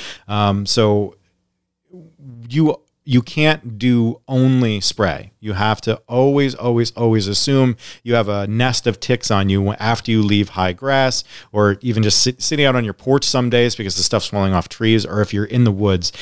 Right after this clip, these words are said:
you have to do a thorough, thorough tick check. There's lots of really great videos online of how to do a thorough tick check, but make sure you're always doing that. Um, the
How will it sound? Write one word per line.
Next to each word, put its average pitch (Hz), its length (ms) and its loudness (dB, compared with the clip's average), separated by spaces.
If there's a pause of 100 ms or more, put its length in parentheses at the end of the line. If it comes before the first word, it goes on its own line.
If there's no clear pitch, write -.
(180)
you 113 100 -4
have 113 240 0
to - 100 -2
do 107 140 2
a 101 40 0
thorough, 95 480 0
thorough 82 340 -4
tick - 260 -6
check. - 260 -8
There's 92 160 -8
lots 101 220 0
of 92 100 -8
really 90 160 0
great 85 240 -6
videos 82 400 -4
online 82 400 -6
of 78 100 -6
how 87 100 -8
to 73 80 -8
do 73 160 -10
a 60 60 -10
thorough 80 600 -2 (480)
tick - 180 -4
check, - 240 -4
but 95 100 -8
make 110 200 2
sure 104 160 -2
you're 92 100 0
always 87 160 0
doing 80 180 -4
that. 62 160 -10 (140)
Um, 85 640 -2 (1080)
the 101 540 2